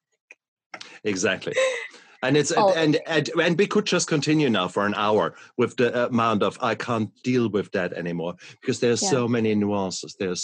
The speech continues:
Speaker 1: so many, so many different settings of lives.
Speaker 2: Yeah.
Speaker 1: And that is, uh, that's good.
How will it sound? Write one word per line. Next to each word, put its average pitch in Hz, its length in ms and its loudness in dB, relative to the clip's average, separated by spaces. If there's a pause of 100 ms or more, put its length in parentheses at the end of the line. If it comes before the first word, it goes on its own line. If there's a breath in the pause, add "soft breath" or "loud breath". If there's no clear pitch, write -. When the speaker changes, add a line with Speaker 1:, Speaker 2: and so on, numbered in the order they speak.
Speaker 1:
so 101 80 -2
many, 90 360 -4 (320 soft breath)
so 117 280 0
many 98 360 0 (120)
different 107 560 -2
settings 90 840 -6
of 87 180 -4
lives. 95 640 -4
Speaker 2:
Yeah. 202 160 -2 (760 loud breath)
Speaker 1:
And 104 400 0 (160)
that 113 220 0
is, - 360 -2 (720)
uh, 131 60 -8
that's 117 300 -2
good. 82 240 -6